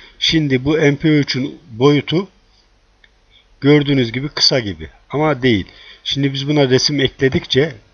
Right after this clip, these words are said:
bunun boyutu bi-, yükselecek ve, e, M P üçün bittiği yere kadar yeşil olacak.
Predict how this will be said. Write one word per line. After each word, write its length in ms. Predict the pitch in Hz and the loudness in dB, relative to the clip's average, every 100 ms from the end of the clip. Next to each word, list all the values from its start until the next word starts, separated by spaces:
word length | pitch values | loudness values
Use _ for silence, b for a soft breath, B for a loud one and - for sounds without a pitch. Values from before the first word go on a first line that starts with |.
| 127 | -2
bunun 220 | 143 131 | -2 2
boyutu 480 | 131 135 - 127 110 | 4 4 0 -4 -6
bi-, 60 | |
yükselecek 840 | 147 123 117 - 139 107 139 190 - B B B - | -10 -8 -2 2 2 2 0 -2 -10 B B B -2
ve, 200 | 120 170 120 113 139 | 0 0 -2 -14 -8
e, 800 | 127 104 104 101 101 101 - 135 | -4 -2 -2 -4 -4 -8 -2 -2
M 60 | 139 | 0
P 100 | 151 | 0
üçün 300 | 143 151 143 | 0 -2 -4
bittiği 320 | 147 - 151 | -6 -2 2
yere 180 | 143 147 | 4 4
kadar 260 | 123 156 143 - | 2 0 -4 -8
yeşil 320 | 120 131 - | -2 0 0
olacak. 520 | 110 87 80 80 - | -2 -4 -6 -10 -14